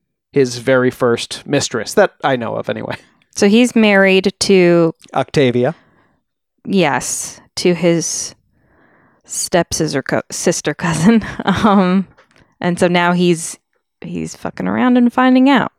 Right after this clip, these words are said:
Speaker 1: That's right. And Claudia Acti is a freed woman, so she had been born a slave. Uh, certainly, like, someone the emperor could never have taken as a wife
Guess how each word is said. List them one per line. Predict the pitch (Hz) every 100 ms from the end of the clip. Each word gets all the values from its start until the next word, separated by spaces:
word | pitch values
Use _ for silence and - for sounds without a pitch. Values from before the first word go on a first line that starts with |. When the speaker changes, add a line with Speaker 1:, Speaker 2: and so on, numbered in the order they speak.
| -
Speaker 1:
That's | 151 -
right. | 127 -
And | 160 151 -
Claudia | - 202 190 175
Acti | 170 165 160 143 143 151
is | 135 131 127 - - _ _ _
a | -
freed | - 226 226
woman, | 165 120 107 123 - _ _ _ _ _ _ _ -
so | 156
she | 131 147 143 143
had | 170 165
been | 160 156
born | 143 147 135
a |
slave. | - - 143 127 107 117 120 - _ _ _ _ -
Uh, | 147 135 127 127 123
certainly, | 143 - 185 202 175 160
like, | 151
someone | - 196 170
the | 156
emperor | 156 156 147
could | - 139
never | 147 139 131
have | 131 113 - -
taken | 143 139
as | 127
a | 120
wife | 113 117 107 110 -